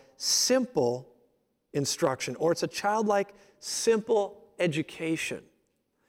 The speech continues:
uh, which aims at increasing virtue. So, in other words, the instruction you're getting is very basic, it's very childlike,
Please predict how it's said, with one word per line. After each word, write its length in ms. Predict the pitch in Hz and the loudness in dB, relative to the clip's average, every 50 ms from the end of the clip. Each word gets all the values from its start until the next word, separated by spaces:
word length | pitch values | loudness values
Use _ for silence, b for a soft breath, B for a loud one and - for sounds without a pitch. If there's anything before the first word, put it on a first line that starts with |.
| _ _ _ _ _ _ _ _ - | _ _ _ _ _ _ _ _ -6
uh, 220 | - 156 143 143 143 | -2 0 2 2 4
which 260 | 147 165 170 - - - | 4 2 2 0 -4 -6
aims 380 | - 196 208 226 226 196 - - - | -2 0 2 2 2 0 -2 -4 -4
at 240 | - 165 156 - - | -2 -2 -2 -2 -2
increasing 720 | 160 151 139 - - - 202 208 202 202 - 196 175 151 | -2 -4 -4 -4 -2 0 2 2 2 0 -2 -4 -2 -2
virtue. 540 | 139 123 143 147 151 143 - - 135 104 - - b b b b b b - | -2 0 2 2 2 0 -2 -6 -6 -6 -8 -10 b b b b b b -10
So, 360 | - - - 196 190 185 180 | -8 0 4 4 6 6 4
in 180 | 185 180 180 190 | 2 2 0 2
other 220 | 190 196 214 208 | 4 4 6 6
words, 300 | 196 190 185 165 139 - | 8 8 6 6 4 2
the 120 | 180 165 | 2 2
instruction 560 | 165 156 - - - 214 226 226 - - 226 202 | 2 2 0 -2 -2 -2 -2 -2 -2 -2 0 2
you're 80 | 175 | 2
getting 320 | 156 147 170 180 180 165 151 | 4 4 4 4 4 2 2
is 160 | 139 123 123 | 0 -2 -2
very 440 | 131 143 170 185 196 202 196 165 B B B B B - 160 139 123 | 0 2 2 4 4 4 2 0 B B B B B -4 -2 -2 2
basic, 500 | - 175 180 185 190 185 - - 127 - | 4 4 6 6 4 2 0 -2 -2 0
it's 140 | - 131 - | -2 -4 -4
very 340 | - 143 165 180 190 208 196 | 0 2 4 4 4 4 2
childlike, 1000 | - - - - - - 160 165 185 180 180 170 139 120 117 110 98 101 - - | 0 -2 -4 -6 -4 -4 -2 -2 0 2 2 2 2 0 -2 -2 -4 -8 -14 -20